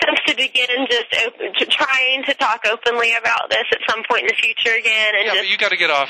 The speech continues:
Speaker 2: uh, y-, you have to, you know, go to him on your knees and beg, but then get off your knees and say,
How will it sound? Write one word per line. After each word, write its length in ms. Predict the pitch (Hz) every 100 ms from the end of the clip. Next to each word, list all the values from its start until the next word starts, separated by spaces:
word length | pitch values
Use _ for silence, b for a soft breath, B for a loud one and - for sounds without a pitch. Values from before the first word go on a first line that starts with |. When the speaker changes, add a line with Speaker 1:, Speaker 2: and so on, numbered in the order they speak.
| - -
Speaker 2:
uh, 80 | 147
y-, 180 | 143 147
you 200 | 170 180
have 140 | 170
to, 180 | 156 139
you 120 | 135
know, 100 | 123
go 160 | 117 120
to 100 | 120
him 180 | 117 113 110 113 -
on 200 | 113 110
your 60 | 107
knees 520 | 143 170 156 139 - -
and 140 | 123
beg, 260 | 120 110 110 -
but 100 | 120
then 120 | 117
get 120 | 110 101
off 200 | 98 107
your 80 |
knees 240 | 101 - -
and 80 | -
say, 360 | - 104 110